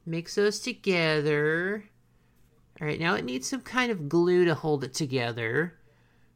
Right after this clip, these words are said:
Um, let's see. Oh, yeah. Oh, you know that meme where the, where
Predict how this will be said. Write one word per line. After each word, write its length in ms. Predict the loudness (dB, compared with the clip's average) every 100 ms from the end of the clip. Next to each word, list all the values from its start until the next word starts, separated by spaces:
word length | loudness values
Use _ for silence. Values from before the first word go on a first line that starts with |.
| _ _ -2
Um, 600 | 2 4 2 2 -2 -6 -12 _ _ _ _ _
let's 220 | -8 -6
see. 420 | -6 -4 -6 -10 -16 _ _ _ _ _ _ _ _ _ -6
Oh, 360 | 0 0 0 -4 _
yeah. 200 | -2 -2 2
Oh, 100 | 2
you 140 | 4 4
know 140 | 4
that 220 | 4 2 -6 _
meme 320 | -2 0 0 2
where 200 | 2 2
the, 280 | 2 0 -4 -2
where 400 | 0 0 -2